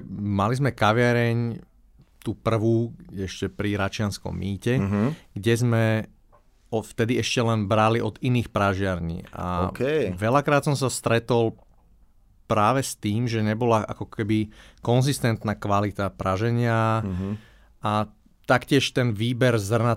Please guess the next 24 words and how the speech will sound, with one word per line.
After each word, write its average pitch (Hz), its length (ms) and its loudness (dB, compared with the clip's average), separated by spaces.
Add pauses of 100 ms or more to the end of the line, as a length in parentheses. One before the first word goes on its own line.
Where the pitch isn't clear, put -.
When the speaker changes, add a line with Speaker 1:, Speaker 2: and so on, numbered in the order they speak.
Speaker 1:
toho 127 340 2
daného 113 480 2
pražiara 110 560 2
nebol 120 460 2
vždy 104 320 2
úplne 104 640 0
OK. 92 460 -2 (420)
No 92 160 -4
a 92 80 2
Speaker 2:
Mhm. 90 80 2
Speaker 1:
vtedy 139 220 2
mi 131 100 4
skrsla 117 560 0
myšlienka, 104 580 -2
že 98 280 -2 (520)
však - 160 -20 (100)
ja 98 100 -6
si 120 140 -8
to 139 120 -6
viem 123 220 -2
asi 104 200 -8
najlepšie 113 600 -4 (440)
odšefovať 120 500 -2
sám. 107 500 -2